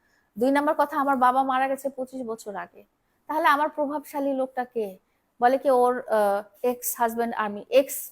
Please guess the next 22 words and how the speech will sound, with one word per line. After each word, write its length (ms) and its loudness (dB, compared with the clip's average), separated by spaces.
মানে 280 0
কি? 160 -8
তার 160 -2
সাথে 340 0
কি, 340 -4
আহ, 180 -2
উনি 200 -2
কি, 380 -4
উনি 160 -4
তো 100 -4
আমার 160 -2
এক্স, 520 -6
উ-, 100 -12
উনি 140 -6
তো 80 0
আমার 120 2
সাবেক, 420 2
আহ, 320 -6
স্বামী। 360 -6
উনি 260 2
কি 240 0
আ-, 180 6